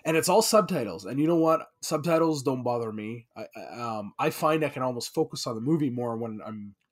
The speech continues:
reading subtitles 'cause I gotta pay more attention to it, which is nice. I don't get distracted by my phone or other things going on. Um, but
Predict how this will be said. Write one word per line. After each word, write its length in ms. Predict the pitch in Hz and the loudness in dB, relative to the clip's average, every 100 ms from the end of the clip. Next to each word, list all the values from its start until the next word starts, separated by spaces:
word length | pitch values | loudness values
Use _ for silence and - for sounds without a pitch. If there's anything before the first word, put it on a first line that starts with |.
| _ _ 143 | _ _ -2
reading 280 | 151 127 | -2 -2
subtitles 520 | - 180 143 110 117 - | -4 -4 -4 -4 -4 -6
'cause 160 | 117 | -10
I 60 | 104 | -8
gotta 160 | 107 | -10
pay 240 | - 117 104 | -10 -10 -10
more 200 | 107 95 | -10 -12
attention 380 | - 170 - 98 | -6 -6 -6 -14
to 140 | 85 | -16
it, 80 | 71 _ | -18 _
which 160 | - | -20
is 100 | 98 | -10
nice. 340 | 143 135 - - _ _ - | -6 -6 -6 -12 _ _ -14
I 40 | |
don't 140 | 110 - | -12 -12
get 100 | 107 | -14
distracted 480 | - - 104 - 92 | -12 -8 -8 -8 -12
by 100 | 92 | -12
my 120 | 92 | -16
phone 440 | - 131 113 110 85 | -12 -8 -6 -8 -10
or 100 | 73 | -12
other 160 | 110 104 | -12 -12
things 260 | 98 95 | -14 -16
going 260 | 78 82 95 | -18 -18 -12
on. 220 | 101 82 _ - - _ - | -12 -12 _ -20 -20 _ -16
Um, 400 | 104 101 95 98 _ _ - | -14 -14 -18 -20 _ _ -12
but 540 | 135 151 135 123 - | -4 2 2 2 -4